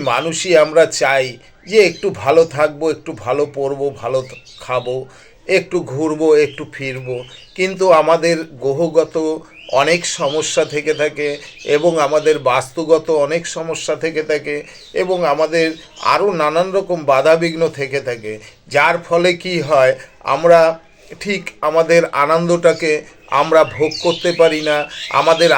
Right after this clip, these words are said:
আশাটাকে আমরা ভোগ করতে পারি না। তাই এই রকম পরিস্থিতি যখনই হবে, সেই সময়কালে আপনি কি করবেন, আপনার কি করণীয় আছে, আপনি কি করলে আপনি একটু ভালো থাকতে পারবেন,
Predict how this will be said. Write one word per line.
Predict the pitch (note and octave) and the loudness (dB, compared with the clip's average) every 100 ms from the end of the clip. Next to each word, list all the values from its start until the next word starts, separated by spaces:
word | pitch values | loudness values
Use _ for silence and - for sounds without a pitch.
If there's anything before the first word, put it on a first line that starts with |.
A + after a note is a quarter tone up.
| C#3 | 2
আশাটাকে | - F3 E3 E3 E3 D#3+ | 4 2 4 2 4 2
আমরা | D3 D3+ | 2 2
ভোগ | C#3 B2 D#3 - | 2 0 -8 -4
করতে | E3 E3 E3 | -4 -2 -4
পারি | D#3+ D3+ D3+ | 0 0 0
না। | D3 C#3+ - - - - | -4 -4 -6 -16 -16 -4
তাই | F#3 F#3+ - | -2 -2 2
এই | G3 A3 | 2 4
রকম | G#3+ G#3 G#3+ F#3 E3 | 2 4 0 0 -2
পরিস্থিতি | E3+ F3 - F#3+ F#3+ E3 D3+ | -2 -2 -4 -8 -6 0 2
যখনই | D3+ F3 F3+ E3+ | 4 0 -2 -2
হবে, | C#3 C#3+ D#3 C#3 G#2+ - - - | 2 2 2 -2 -6 -16 -20 -12
সেই | - G#3 A3 | 2 4 4
সময়কালে | - E3 D3+ F3 E3+ F3 E3+ D#3+ | 2 -2 4 4 6 6 8 6
আপনি | D3 C#3+ D#3+ | 6 -2 -8
কি | C#3+ D3+ | -8 -10
করবেন, | - C#3+ C3+ C3+ A2 - - - _ | -4 -4 -2 -6 -6 -14 -20 -20 _
আপনার | - D#3 - F3 F3 E3+ E3+ _ - | -2 -2 0 4 6 4 0 _ -6
কি | A3+ | -6
করণীয় | A3 E3+ E3 E3+ F3+ F3+ E3 C#3+ | 4 6 8 6 2 4 4 4
আছে, | C3+ - C#3+ A2+ D#2+ - _ _ - | 2 -2 -6 -8 -10 -20 _ _ -2
আপনি | C#3+ - E3+ E3+ E3+ - _ _ _ _ | -2 -2 -2 -2 -2 -8 _ _ _ _
কি | F3 F3+ | -10 -8
করলে | E3 E3 E3 E3+ D#3+ - - - | -2 0 2 2 2 -2 -10 -10
আপনি | - D3+ D3+ E3 | -2 -2 0 -2
একটু | D#3 E3+ E3 G#2 | 0 -2 -8 -2
ভালো | C#3 D3 | 0 0
থাকতে | B2+ C3+ - D3 | 0 -2 -2 -4
পারবেন, | C#3+ C#3 C3+ C#3 | 2 2 2 -4